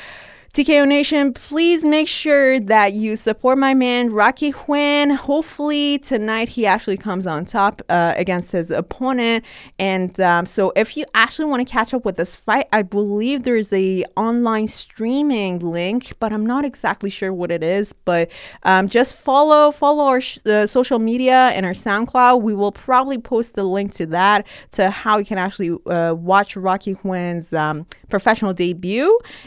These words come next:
And Rocky fights for this organization called, I believe, World Combat. So, um, you know, all, everything's gonna be exciting, and we wish him all the best in, in this, um, upcoming fight that he has. So shout out to Rocky again. So, and good luck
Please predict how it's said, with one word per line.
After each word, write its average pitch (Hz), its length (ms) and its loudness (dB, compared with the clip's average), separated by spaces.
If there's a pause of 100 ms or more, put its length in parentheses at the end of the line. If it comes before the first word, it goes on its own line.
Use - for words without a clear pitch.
And 202 180 0
Rocky 254 520 0
fights 254 240 -2 (240)
for 214 400 -2
this 214 180 -2
organization 202 840 -4
called, 190 320 -2
I 170 160 0
believe, 175 480 -6
World 180 420 -2
Combat. 233 640 -2
So, 165 460 0 (540)
um, 175 180 -2
you 226 140 -2
know, 269 180 4
all, 233 340 6
everything's 277 440 2
gonna 285 120 -2
be 285 120 0
exciting, 285 720 0
and 208 520 0
we 214 220 -4
wish 226 200 0
him 220 120 0
all 247 180 4
the 285 100 2
best 240 680 2
in, 175 400 0
in 202 140 0
this, 196 260 -2
um, 185 180 2
upcoming 208 400 -2
fight 202 280 -4
that 185 120 0
he 190 80 -4
has. 180 240 -2
So 160 420 0
shout 180 200 -4
out 180 100 -2
to 180 100 -8
Rocky 156 300 -6
again. 147 320 -10
So, 151 320 -4
and 180 180 -2
good 180 160 4
luck - 440 2